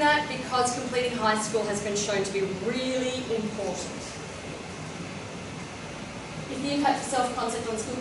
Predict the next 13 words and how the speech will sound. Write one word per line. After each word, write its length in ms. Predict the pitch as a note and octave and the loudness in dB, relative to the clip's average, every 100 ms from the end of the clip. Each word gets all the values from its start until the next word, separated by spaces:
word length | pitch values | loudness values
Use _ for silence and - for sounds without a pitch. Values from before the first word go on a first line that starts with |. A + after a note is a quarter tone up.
| A#3+ | -4
completion 320 | A#3+ A3+ G#3+ | -2 0 0
is 80 | G3+ - | -2 -2
different 320 | C4+ C4+ D#4 | -2 0 0
for 160 | C#4 A#3 G#3+ | 0 -2 4
vulnerable 460 | A#3 D#4 D#4 D#4+ | 6 6 6 4
groups 420 | D4+ E4 E4+ - G#3+ | 2 2 2 0 0
and 100 | G#3 G#3 | 0 6
non-vulnerable 840 | A3+ C4 C#4+ A3+ G#3+ G#3 F3+ F3+ D#3+ | 6 8 6 6 6 4 2 0 0
groups, 640 | D3+ C#3+ D3+ - - - - | 0 0 -2 -4 -6 -6 -4
then 380 | G#3+ A3 A3 A3 G#3+ G3+ B3 | 0 2 2 2 2 2 2
one, 320 | B3+ C#4 D4 | 4 6 4
a 320 | C#4+ - G#3+ | 2 -2 0
one-size-fits-all 1120 | G#3 B3 C4 C#4+ C4 C4 C4 - A#3+ A3 G#3+ | 2 2 4 6 6 4 -2 0 6 6 6